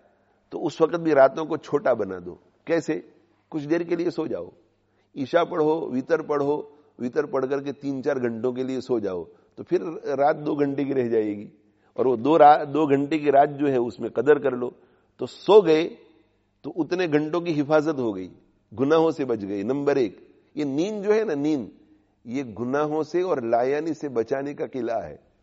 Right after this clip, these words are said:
تو سو جاؤ۔ سو گئے تو لا یعنی اور گناہ سے بچ گئے، باقی دو تین گھنٹے رہ گئے، اس میں عبادت کرو۔ اور چونکہ سوئیں گے اس لیے کہ اٹھ کر کے عبادت کرنی ہے، سوئیں گے اس لیے کہ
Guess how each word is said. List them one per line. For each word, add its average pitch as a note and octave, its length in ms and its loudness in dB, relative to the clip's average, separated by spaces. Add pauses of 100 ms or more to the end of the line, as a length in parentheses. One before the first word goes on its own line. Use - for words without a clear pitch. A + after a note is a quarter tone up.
(880)
تو D3 60 -4
سو D3 140 -2
جاؤ۔ F#2+ 200 -4 (920)
سو F3 200 0
گئے F3 240 0
تو D#3 120 -2
لا C#3 180 6
یعنی E3 260 4
اور E3 80 0
گناہ C3+ 260 2
سے D3+ 160 -2
بچ D#3 180 2
گئے، B2+ 140 0
باقی C3 320 2
دو D#3+ 180 0
تین G3+ 260 -4
گھنٹے F#3+ 280 0
رہ G3 120 4
گئے، G3+ 120 4
اس E3 180 2
میں C3+ 140 -2
عبادت A#2 380 0
کرو۔ A#2 200 -4 (600)
اور E3 160 8 (160)
چونکہ F3 300 0
سوئیں G3+ 600 0
گے A3 140 -2
اس F#3 140 -2
لیے G#3 380 0 (880)
کہ D3+ 60 -10 (120)
اٹھ D#3+ 240 -4
کر F3+ 140 6
کے F3+ 140 -4 (180)
عبادت F3+ 460 4
کرنی E3 380 0
ہے، C3 140 -2 (360)
سوئیں G3 460 2
گے G#3 100 -2
اس E3+ 160 -4
لیے F#3+ 220 -2
کہ F3+ 140 -4